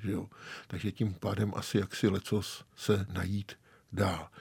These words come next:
Spousta těch věcí třeba mohla být z hlediska jaksi jejich uživatelů, řekl bych, nějakým způsobem znehodnocená.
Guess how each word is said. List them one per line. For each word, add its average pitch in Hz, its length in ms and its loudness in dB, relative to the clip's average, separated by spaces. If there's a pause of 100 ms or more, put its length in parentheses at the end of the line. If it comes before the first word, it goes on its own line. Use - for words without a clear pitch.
(180)
Spousta 131 400 4
těch 160 200 6
věcí 127 300 6
třeba 135 300 4
mohla 123 300 6
být 135 160 4
z 101 60 2
hlediska 107 400 0
jaksi 113 240 4
jejich 101 600 4
uživatelů, 110 800 6
řekl 98 220 0
bych, 101 180 0
nějakým 98 260 2
způsobem 117 340 4
znehodnocená. 98 880 0